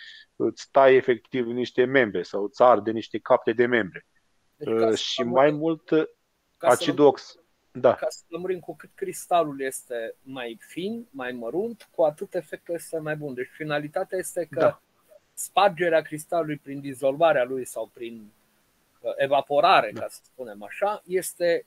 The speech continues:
Speaker 2: ceea ce ne interesează. Obținem un cristal foarte fin, cu muchii tăioase.
Speaker 1: Și, da, și nu numai asta, obținem o dispersie foarte, foarte bună.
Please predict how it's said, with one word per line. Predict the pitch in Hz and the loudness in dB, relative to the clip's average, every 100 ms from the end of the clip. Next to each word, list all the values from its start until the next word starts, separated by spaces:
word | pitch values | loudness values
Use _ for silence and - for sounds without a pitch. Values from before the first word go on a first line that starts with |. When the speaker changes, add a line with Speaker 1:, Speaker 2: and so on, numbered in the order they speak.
| _ - | _ -6
Speaker 2:
ceea | 165 160 | -4 -4
ce | - | -6
ne | 151 127 | -6 -8
interesează. | 127 139 147 - 220 202 196 | -8 -8 -8 -4 -2 -2 -4
Obținem | 135 143 - 185 165 143 | -4 -6 -10 -8 -8 -8
un | 143 | -12
cristal | - 143 - 127 120 | -14 -14 -4 -4 -4
foarte | - 117 _ 123 | -8 -10 _ -14
fin, | - 214 196 | -12 -12 -10
cu | 165 | -10
muchii | 151 143 - 113 | -10 -12 -16 -14
tăioase. | 117 156 202 277 - 214 | -8 -2 0 -2 -6 -8
Speaker 1:
Și, | - - - _ _ _ _ | -8 -10 -10 _ _ _ _
da, | 143 151 - | 4 4 4
și | - | 0
nu | 165 202 | 2 6
numai | 202 | 8
asta, | 180 160 | 8 6
obținem | 175 151 - 180 190 175 | 6 4 4 0 4 6
o | 147 | 6
dispersie | 147 - - 175 180 - 151 | 2 -4 2 4 4 4 0
foarte, | - 180 165 - | 4 6 6 4
foarte | 156 160 143 147 | 2 4 6 4
bună. | 135 135 110 95 | 4 4 2 0